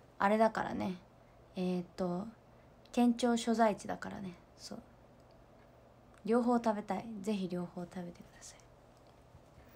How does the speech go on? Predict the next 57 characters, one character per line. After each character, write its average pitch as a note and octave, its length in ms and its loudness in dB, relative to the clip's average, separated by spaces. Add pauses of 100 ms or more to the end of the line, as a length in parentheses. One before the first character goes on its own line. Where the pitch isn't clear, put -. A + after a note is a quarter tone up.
(220)
そ G#3+ 60 -6
う、 - 20 0
松 A3 240 0
山 D4 240 4
鯛 C#4+ 200 2
め A#3 120 2
し G3+ 100 -6
は F3 100 -4
炊 F#3 220 -6
き - 20 -18
込 G3+ 80 -4
み G3 140 -2
系 F#3+ 180 -6
で、 F#3 100 -4
宇 F3+ 60 -4
和 G#3+ 120 0
島 B3+ 240 -2
鯛 B3+ 160 0
め G#3+ 100 2
し - 160 -10
は、 - 120 -6 (1400)
あ F#3 40 -6
の、 F#3 60 -4
ま F#3+ 280 -2
あ、 F#3+ 60 -6 (340)
ご G#3+ 80 -2
飯 A#3 280 4
に D#4 200 0
お F#3+ 80 -6
刺 G3 320 -4
身 G3 120 -2
乗 F#3+ 100 -2
っ F#3+ 40 -6
て - 180 -10
て、 C4 400 0 (800)
ま A3 160 0
あ、 - 20 4
あ A#3 60 2
と、 G3 340 -4 (500)
卵 A3 560 0
も F3 220 -4
乗 E3+ 140 -4
っ F3 40 -8
て - 260 -4
る D4 100 -4
の A#3 120 -2
か - 140 -16
な。 C4 180 -6 (120)
で、 A#3 60 0
あ A3+ 80 2
と A3+ 140 -12
は、 E3+ 80 -8
ま E3+ 160 -10
あ、 - 760 -18
お G3 40 -10
出 G3 200 -4
汁、 F#3+ 260 -10